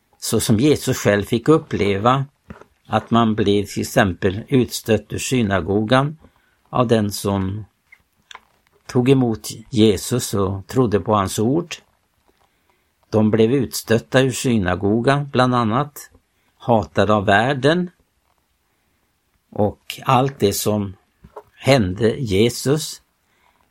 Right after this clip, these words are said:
det uppenbarade ju då människans ondska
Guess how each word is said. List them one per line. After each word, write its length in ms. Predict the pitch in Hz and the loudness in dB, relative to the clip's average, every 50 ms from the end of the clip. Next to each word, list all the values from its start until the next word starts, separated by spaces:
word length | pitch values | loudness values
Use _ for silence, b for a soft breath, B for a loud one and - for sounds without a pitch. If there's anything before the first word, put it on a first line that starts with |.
| _ _ | _ _
det 180 | _ 107 104 104 | _ 0 0 4
uppenbarade 880 | 110 139 156 151 - - 104 92 85 113 95 95 95 101 110 107 117 135 | 4 4 2 2 -2 -2 -2 0 2 2 2 2 2 2 0 0 0 -2
ju 340 | 123 117 117 104 95 98 95 | -2 0 2 2 2 0 0
då 340 | 90 95 95 90 87 90 95 - _ _ | 0 0 0 0 -2 -4 -8 -12 _ _
människans 640 | - 101 123 127 113 98 85 - 101 90 90 - - - | -2 0 2 2 2 0 -2 -2 -2 -2 -2 -4 -8 -6
ondska 800 | 139 123 113 107 85 82 - - - - - 110 107 98 85 | -4 0 0 0 0 -2 -6 -8 -8 0 2 2 2 2 0